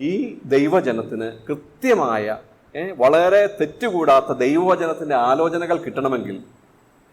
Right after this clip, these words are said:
ദൈവത്തിൻ്റെ ഇൻസ്പിറേഷൻ ലഭിക്കുന്ന, വെളിപ്പാടുകൾ ലഭിക്കുന്ന ദൈവദാസന്മാരുമായിട്ട്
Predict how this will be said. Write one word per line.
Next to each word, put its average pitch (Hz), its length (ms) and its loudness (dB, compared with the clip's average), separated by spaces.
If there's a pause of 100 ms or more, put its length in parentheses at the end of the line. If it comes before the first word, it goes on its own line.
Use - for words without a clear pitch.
(880)
ദൈവത്തിൻ്റെ 180 640 0
ഇൻസ്പിറേഷൻ 170 720 -4
ലഭിക്കുന്ന, 139 380 -4
വെളിപ്പാടുകൾ 170 640 4
ലഭിക്കുന്ന 131 400 -2
ദൈവദാസന്മാരുമായിട്ട് 127 1200 -2